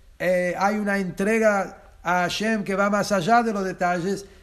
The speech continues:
Ahí es donde una persona no va a llegar a separar entre, entre las partes de la Torah y lo ve todo uno.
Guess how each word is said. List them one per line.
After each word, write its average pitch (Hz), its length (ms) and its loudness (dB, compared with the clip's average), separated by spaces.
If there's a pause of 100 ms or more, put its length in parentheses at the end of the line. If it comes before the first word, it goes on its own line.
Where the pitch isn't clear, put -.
(180)
Ahí 143 300 0
es 165 120 -2
donde 147 380 -4
una 147 260 -6
persona 135 600 -8
no 139 340 -6
va 139 140 -2
a 131 40 -4
llegar 139 480 -4
a 120 100 -6
separar 123 760 -6 (320)
entre, 127 760 -6 (540)
entre 120 420 -6
las 107 120 -6
partes 127 400 -6
de 123 80 -4
la 123 140 -4
Torah 143 320 -4
y 127 80 -6
lo 120 120 -4
ve 123 140 -6
todo 117 300 -6
uno. 107 280 -6